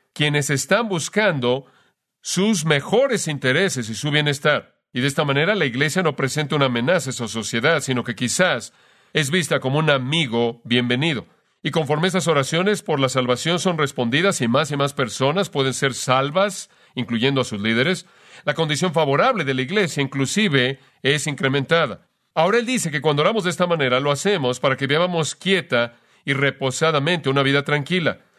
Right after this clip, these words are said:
La palabra quieta conlleva la idea de ausencia de molestias externas. La palabra reposadamente conlleva la idea de ausencia de molestias internas o de turbulencia. Entonces la iglesia tiene una meta, y quiero que escuche esto con mucha atención.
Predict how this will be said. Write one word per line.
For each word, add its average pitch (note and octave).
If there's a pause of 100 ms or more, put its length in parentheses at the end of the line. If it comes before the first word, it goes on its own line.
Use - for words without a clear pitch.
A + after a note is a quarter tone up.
(160)
La C#3+
palabra F#3+
quieta D#3
conlleva E3+
la D#3
idea E3
de E3
ausencia C3+ (340)
de C#3+
molestias D#3
externas. D#3 (440)
La D3
palabra F3+
reposadamente E3
conlleva E3+
la C#3
idea C#3
de D#3+
ausencia C3+ (280)
de D3
molestias E3
internas C3 (260)
o C#3+
de C#3
turbulencia. D3 (260)
Entonces D#3+
la D3+
iglesia E3+
tiene D#3+
una G#3
meta, B2+ (260)
y B2+
quiero D3
que -
escuche F3+
esto A#2+
con A2+
mucha C3+
atención. G#2+